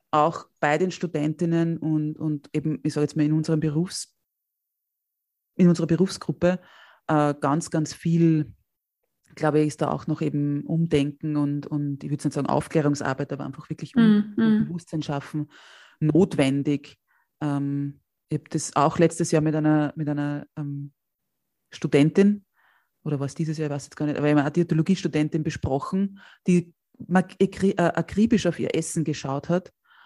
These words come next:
Speaker 1: Und ich hab sie dann auch gefragt, wie sieht sie halt mehrgewichtige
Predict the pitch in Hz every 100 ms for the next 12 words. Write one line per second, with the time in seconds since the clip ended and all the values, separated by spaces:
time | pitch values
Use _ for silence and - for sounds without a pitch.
0 | - _ - 165 160 156 156 147 - -
1 | 160 160 202 139 - - 143 - 160 -
2 | 175 185 156 151 147 - 143 139 151 143
3 | 151 151 143